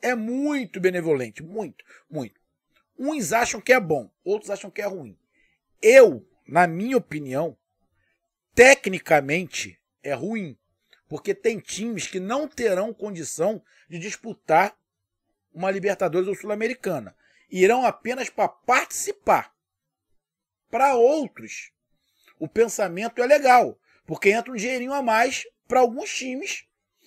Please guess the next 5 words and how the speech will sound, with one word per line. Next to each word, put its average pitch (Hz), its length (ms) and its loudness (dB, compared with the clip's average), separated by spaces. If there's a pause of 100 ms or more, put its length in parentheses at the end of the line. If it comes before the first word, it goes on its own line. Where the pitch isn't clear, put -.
mesmo 359 580 6
indo 269 340 -6
apenas 247 1120 -6 (960)
pra 202 400 8 (720)
participar. 196 720 -2